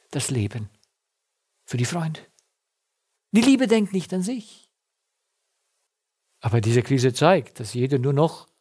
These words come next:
an sich denkt. Ich hoffe, wenn wir dieses Gesetz in unser Herzen haben, dann gibt es keine Angst mehr, keine Furcht. Und dann sterben wir gerne für unseren Nächsten.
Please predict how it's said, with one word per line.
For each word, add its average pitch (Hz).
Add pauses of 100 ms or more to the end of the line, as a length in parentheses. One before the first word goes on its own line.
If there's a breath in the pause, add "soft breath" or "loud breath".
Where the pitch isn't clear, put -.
(880)
an 165
sich 117
denkt. - (2000)
Ich -
hoffe, 117 (1200)
wenn 110
wir 120
dieses 127
Gesetz 139
in 147
unser 135
Herzen 123
haben, 110 (1300)
dann 127
gibt 117
es 117
keine 117
Angst 110
mehr, 107 (200)
keine 113
Furcht. - (840)
Und 98
dann 117
sterben 117
wir 120
gerne 107 (460)
für -
unseren 110
Nächsten. 107